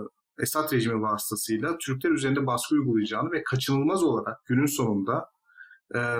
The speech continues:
bir nato müttefikinin Suriye içerisinde, Şam'ın kuzeyinde konuşlanmasına karşı pozisyon alacağı kanaatindeyim. Dolayısıyla Türkiye'de, Türkiye'nin Afrin operasyonunda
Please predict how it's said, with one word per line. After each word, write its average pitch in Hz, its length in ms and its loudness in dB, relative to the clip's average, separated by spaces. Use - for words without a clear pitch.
bir 156 460 0
nato 170 240 2
müttefikinin 123 800 0
Suriye 143 540 0
içerisinde, 107 480 0
Şam'ın 139 340 0
kuzeyinde 117 400 0
konuşlanmasına 127 800 2
karşı 143 380 0
pozisyon 120 360 2
alacağı 101 380 0
kanaatindeyim. 104 640 -4
Dolayısıyla 135 800 0
Türkiye'de, 147 680 0
Türkiye'nin 156 300 2
Afrin 151 340 2
operasyonunda 117 840 0